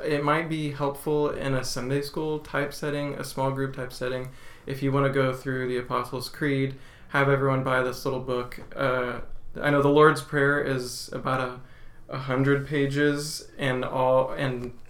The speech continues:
like, twenty-five percent of that actually has, like, art covering the page, so it's less than a hundred pages.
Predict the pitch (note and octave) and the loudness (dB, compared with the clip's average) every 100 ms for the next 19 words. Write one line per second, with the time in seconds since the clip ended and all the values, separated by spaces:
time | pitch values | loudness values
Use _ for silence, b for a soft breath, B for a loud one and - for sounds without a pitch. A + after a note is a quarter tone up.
0 | B - - - D#3 C#3 C#3 C3+ C#3+ C3+ | B -10 -10 -2 0 2 2 0 0 -2
1 | C#3 C3 C3 C3+ B2+ B2 - B2+ A#2+ B2+ | 0 0 0 0 -4 -8 -8 -8 -6 -4
2 | B2 A#2+ - - b b b b b B2 | -4 -4 -8 -14 b b b b b -10
3 | - - C3 B2+ - - - C3 B2+ C3 | -6 2 4 2 -2 -12 -4 -4 -4 -6
4 | B2 - B2 B2 - A#2+ - A#2+ A#2 A#2 | -6 -6 -6 -6 -6 -8 -8 -8 -6 -6
5 | - B2 B2+ B2+ B2+ C#3 C3+ C#3 | -6 -6 -6 -8 -8 -6 -4 -2